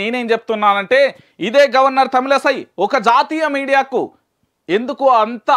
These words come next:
అత్యవసరంగా లైవ్ ఇవ్వాల్సిన అవసరం ఏంటి? నేను ఈరోజు ఉదయం వార్తలలో కూడా చెప్పాను,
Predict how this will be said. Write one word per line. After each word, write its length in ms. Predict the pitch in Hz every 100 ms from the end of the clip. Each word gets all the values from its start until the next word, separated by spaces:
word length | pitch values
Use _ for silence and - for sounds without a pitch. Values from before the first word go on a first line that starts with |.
| 226 269
అత్యవసరంగా 840 | - 330 311 302 277 262 247 240 220
లైవ్ 200 | 220 240 214
ఇవ్వాల్సిన 420 | 214 - 220 190
అవసరం 240 | 185 190 170
ఏంటి? 160 | 135 107 _ _ _ _ -
నేను 140 | 214 277
ఈరోజు 220 | 269 269 262
ఉదయం 200 | 262 285 262
వార్తలలో 440 | 254 254 294 285 269 269
కూడా 100 | 277 262
చెప్పాను, 340 | 262 294 240